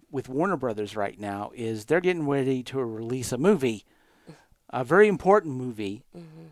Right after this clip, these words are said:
Speaker 1: that stars Ezra Miller.
Speaker 2: Right.
Speaker 1: And so there was an emergency meeting. We don't know exactly what's been going on in it, what was said, but obviously a lot of talk has been, "Well, we're not doing anything else with Ezra Miller." In fact,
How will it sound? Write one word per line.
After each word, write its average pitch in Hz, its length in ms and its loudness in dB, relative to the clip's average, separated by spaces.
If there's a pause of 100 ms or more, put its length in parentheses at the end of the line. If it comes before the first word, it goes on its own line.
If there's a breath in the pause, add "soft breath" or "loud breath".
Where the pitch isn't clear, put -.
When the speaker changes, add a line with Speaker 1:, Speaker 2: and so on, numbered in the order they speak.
(340)
Speaker 1:
that 151 260 0
stars 175 420 6
Ezra 180 300 2
Miller. 180 420 2 (240)
Speaker 2:
Right. 160 280 -16 (240)
Speaker 1:
And 127 240 -6
so 147 400 6
there 151 140 2
was 151 160 -2
an 151 80 -2
emergency 151 600 -4
meeting. 147 600 -2
We 139 180 -4
don't 180 200 4
know 160 180 6
exactly 147 500 4
what's 147 220 -2
been 147 160 -8
going 147 380 -2
on 147 340 0
in 180 220 0
it, 220 340 0 (100)
what 147 240 -2
was 143 160 -8
said, 196 540 4 (840 soft breath)
but 151 400 6 (100)
obviously 160 440 4
a 147 80 0
lot 143 240 4
of 135 80 -2
talk 143 320 -2
has 135 120 -6
been, 135 400 -2
"Well, 127 240 -6
we're 131 80 -4
not 139 180 -4
doing 135 200 -4
anything 131 340 -2
else 123 240 -4
with 123 140 -6
Ezra 120 300 -4
Miller." 117 380 -2
In 113 140 -10
fact, 127 300 0